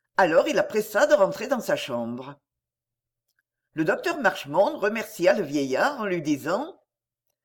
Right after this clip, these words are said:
Cette jeune demoiselle a des amis qui la cherchent et qui sont probablement inquiets. Nous devons les rejoindre sans perdre de temps. » « Eh bien donc, dit l'étranger, attendez que la rue soit débarrassée,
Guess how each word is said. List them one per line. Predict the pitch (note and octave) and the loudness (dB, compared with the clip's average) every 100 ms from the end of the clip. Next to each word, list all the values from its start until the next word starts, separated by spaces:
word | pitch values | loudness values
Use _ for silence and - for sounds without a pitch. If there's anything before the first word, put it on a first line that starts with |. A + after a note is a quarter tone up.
| _ - | _ -2
Cette | F3+ E3+ | 0 0
jeune | D3 C4 D#4+ | 2 4 4
demoiselle | D4+ B3+ F#3+ D#3+ F3+ D4 | 0 0 0 2 2 4
a | |
des | F3+ D#3 E3 | 2 0 -4
amis | A#3+ C#4+ C#4 | -4 -4 -2
qui | F#3 | 0
la | D3 | -2
cherchent | - C#3+ F#3+ - D#4 D4+ - - | 0 4 4 4 -6 -10 -8 -4
et | F3+ | -4
qui | G3 | -2
sont | F3+ | -4
probablement | C#3+ C#4 D4 C#4+ G3+ F3+ C#4+ C#4 | -2 2 6 6 4 0 -2 -2
inquiets. | F#3+ - D3 C3 D#3 - _ _ _ | -4 -4 -2 0 -2 -10 _ _ _
Nous | E3 | -6
devons | E3+ C4 D4 | -4 0 2
les | G#3 | 2
rejoindre | F3 E3+ C#3 E3 C4+ D#4 A#3 | 2 2 0 0 0 0 -6
sans | - C#4 | -2 -2
perdre | C#4 D4 C#4 A3 | 2 2 2 0
de | F3 | 0
temps. » « | - B2+ C3+ C3+ _ _ _ _ _ _ _ _ _ _ _ _ _ - | -2 -4 -4 -10 _ _ _ _ _ _ _ _ _ _ _ _ _ 0
Eh | B3+ | 2
bien | G3+ | 4
donc, | D3+ F3 C#4+ D#4 | 4 2 0 0
dit | C4+ | 2
l'étranger, | F#3 E3 D#3 D3+ D#3 D3+ D3 - | 0 0 -4 -4 -4 -4 -6 -4
attendez | - C#4+ F#3+ E3 B3+ | 0 2 2 0 -2
que | D4 | 0
la | A3+ | 2
rue | F3 G#3 | 2 0
soit | F3 C#3 | 0 0
débarrassée, | G#3 B3 D#3+ D3+ - F#3 C#4 - | 2 2 2 0 0 0 0 -2